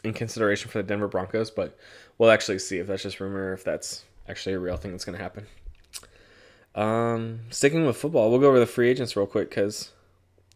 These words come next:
there was some shit that went down in free agency that cracked me up. I just got a pop-up for <laughs> Brittany Griner being in Russian prison. That shit sucks.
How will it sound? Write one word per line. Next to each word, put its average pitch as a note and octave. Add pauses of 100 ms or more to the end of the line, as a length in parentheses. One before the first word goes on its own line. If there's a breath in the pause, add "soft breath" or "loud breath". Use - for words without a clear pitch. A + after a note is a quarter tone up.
(220)
there G2+
was G#2+
some A2
shit -
that E2
went G2+
down G#2
in A2
free A2
agency G2+ (720 soft breath)
that G#2+
cracked G#2+
me G#2
up. G2+ (760 loud breath)
I A2+
just G#2+
got G#2
a F2
pop-up F#2
for G2 (120)
<laughs> -
Brittany G#2+
Griner G2
being G2
in F#2+
Russian F#2+
prison. G2+ (460 loud breath)
That G#2
shit F#2+
sucks. -